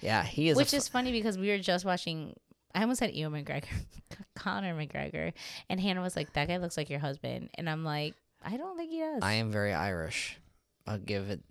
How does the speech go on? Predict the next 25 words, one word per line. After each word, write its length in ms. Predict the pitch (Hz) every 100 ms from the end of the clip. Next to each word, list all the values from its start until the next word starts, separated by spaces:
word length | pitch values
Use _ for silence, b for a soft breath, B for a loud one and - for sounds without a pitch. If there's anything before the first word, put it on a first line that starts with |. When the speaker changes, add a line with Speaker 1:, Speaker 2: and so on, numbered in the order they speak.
| 87
Speaker 1:
I'll 140 | 92
say 240 | - 101
that. 280 | 98 82 - - _ _ _ _ _ _ -
But, 360 | 143 90 -
uh, 240 | 87 80 80 120 _ _ _ _ -
not 180 | 101 104
as 120 | -
Irish 440 | 101 104 98 95 -
as 180 | 80 117
Conor. 420 | - 80 - - _ _ _ _ -
Speaker 2:
Obvious. 420 | 175 170 147 135 -
I 80 | 247
don't 60 | 208
think, 160 | 180
I 200 | 175 160
Speaker 1:
<laughs> 20 |
Speaker 2:
don't 120 | 196 226
think 140 | 196
Ireland 460 | 127 156 151 135 135
is 120 | 143
as 120 | 143
Irish 320 | 123 131 135
as 60 | -
Conor. 240 | - 107
Speaker 1:
No. 380 | 113 110 95 90